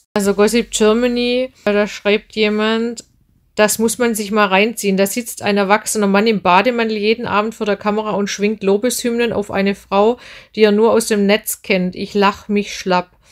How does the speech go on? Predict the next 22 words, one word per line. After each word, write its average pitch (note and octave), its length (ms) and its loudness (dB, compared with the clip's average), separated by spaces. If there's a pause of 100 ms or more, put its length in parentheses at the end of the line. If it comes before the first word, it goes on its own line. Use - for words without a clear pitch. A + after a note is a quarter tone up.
(140)
Tja, G3 280 2
unser F#3+ 280 -2
Bademantel G#3+ 720 2
Richie. F#3+ 680 -2 (400)
Also G3 240 2
wenn G3 120 4
er G3 100 4
sie F#3+ 200 -4
wirklich A3 480 0
nur A#3 460 0
aus A3 240 -2
dem G3+ 160 0
Netz G3+ 300 0
kennt, F3+ 180 -2
was F3 180 -2
wir F3 100 0
ja E3+ 160 0
alle F#3 340 0 (240)
denken G3+ 420 0
und F3+ 140 -2
auch F3+ 140 2
vermuten, A#3 760 -2